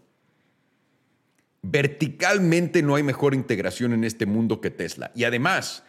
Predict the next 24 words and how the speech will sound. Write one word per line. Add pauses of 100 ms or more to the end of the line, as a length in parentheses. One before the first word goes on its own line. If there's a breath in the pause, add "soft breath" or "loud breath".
(140 loud breath)
con
todos
los
productos
que
saca
del
coche, (840)
puedes
generar
más. (120 loud breath)
Estamos
hablando
ya
de
paneles
solares,
estamos
hablando
de
sistemas
de
aire
acondicionado,